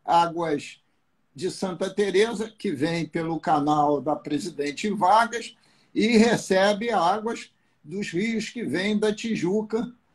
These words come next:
que joga na, também na Francisco,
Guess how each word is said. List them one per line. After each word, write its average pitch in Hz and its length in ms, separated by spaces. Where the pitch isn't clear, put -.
que 185 160
joga 196 420
na, 185 460
também 170 380
na 165 140
Francisco, 147 1080